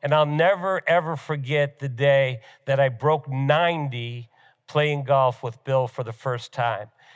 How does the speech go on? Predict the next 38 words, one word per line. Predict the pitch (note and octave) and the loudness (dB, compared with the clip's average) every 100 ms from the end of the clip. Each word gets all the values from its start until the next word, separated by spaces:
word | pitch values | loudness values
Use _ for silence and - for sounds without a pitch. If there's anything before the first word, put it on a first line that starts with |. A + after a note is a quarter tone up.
| - | -8
And | C3 | -6
by | B2 D#3 | 2 2
the | D#3 | 4
way, | D3 C#3+ | 0 0
for | B2+ C#3+ | -2 -6
you | |
golfers, | C3 C#3+ C#3+ C3+ B2+ B2 A#2 - | 0 4 4 2 -4 -8 -10 -16
no | B2 C#3 E3+ | -4 -2 -2
cheating, | - E3+ D#3+ D3+ D#3 - _ | -4 -6 -6 -6 -10 -14 _
no | A#2+ C#3+ | -2 0
moving | E3 F3 E3+ E3+ | 2 0 -2 -4
the | D#3+ | 0
ball, | C#3+ C#3+ D3 D3 - | 4 6 4 0 -6
counting | - D3+ D3 C#3+ | -2 -2 0 -2
every | C#3+ C3+ | -4 -4
stroke. | - - B2 A2 - _ _ _ _ _ _ _ | -10 -4 0 0 -4 _ _ _ _ _ _ _
So | A#2+ | -12
Bill | A2 D#3 E3 | -4 0 2
was | D#3+ C3+ | 0 -4
there. | A2+ D3+ D3+ D3+ | -2 2 4 2
He | C3 | 0
signed | A#2 D3+ C#3+ C#3+ | -4 -2 0 0
the | B2+ | -4
scorecard. | - C#3+ C#3+ C#3 D3+ C#3 | -8 -2 0 0 0 0
We | C3 A#2 | 0 -6
took | - C3 | -8 -8
a | B2+ | -8
picture. | - C3 - B2 A#2 | -8 -8 -6 -8 -2
I | B2+ | -4
framed | A#2 - B2+ B2+ A#2+ | -4 -4 -2 -2 -6
it. | A#2 A2+ | -8 -8
I | A2+ | -10
still | - A#2+ A2+ | -8 -6 -4
have | A#2 A2+ G#2+ | 0 -2 -4
it | G#2 _ _ _ _ | -12 _ _ _ _
in | - G#2 | -18 -10
my | G#2 G2+ | -8 -8
home. | G#2 G#2 G2+ | -4 -4 -6